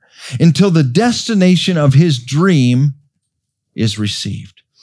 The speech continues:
And God is going to test each one of his disciples.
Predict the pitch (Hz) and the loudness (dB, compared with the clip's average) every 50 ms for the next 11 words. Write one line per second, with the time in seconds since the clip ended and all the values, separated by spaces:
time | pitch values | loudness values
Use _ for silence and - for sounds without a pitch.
0 | - - - - - - - 123 127 127 117 117 151 165 185 214 247 247 226 170 | -20 -20 -20 -20 -20 -8 -2 0 0 0 2 0 0 0 2 0 0 0 0 -2
1 | - - 185 175 170 160 135 147 139 - - - 190 160 139 135 - - - _ | -2 -2 0 0 2 2 2 0 -2 -2 -2 -2 0 2 2 0 0 -4 -14 _
2 | _ 208 240 285 294 - - 220 240 233 220 202 170 180 196 175 - - 160 139 | _ 2 2 2 2 0 0 0 0 2 2 4 4 4 2 2 -2 -4 -6 -4
3 | - - 131 120 107 _ - - - - - - | -2 0 0 0 -2 _ -8 -16 -14 -16 -18 -18